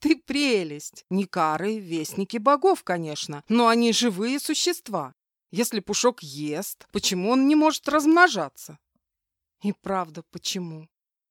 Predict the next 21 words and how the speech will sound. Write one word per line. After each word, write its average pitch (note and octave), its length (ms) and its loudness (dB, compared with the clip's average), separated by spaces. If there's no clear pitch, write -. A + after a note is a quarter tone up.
Может, F#3+ 300 -4
потому F#3+ 320 -2
что - 180 -4
я F3 360 0
наивная F#3 520 -2
чукотская G#3+ 600 -4
девочка, A3 580 -4
которая G3 460 -6
считала F#3+ 500 -2
эту F#3 220 -6
тушку F#3 520 -8
чем-то C#4 360 0
вроде C4+ 260 -2
мелкого C4+ 460 -2
божества, G#3+ 720 -8
а G3 220 0
она F#3 260 0
оказалась A#3+ 580 0
обычной F#3+ 580 -6
пушистой B3 540 -6
гуленой. B3+ 680 -2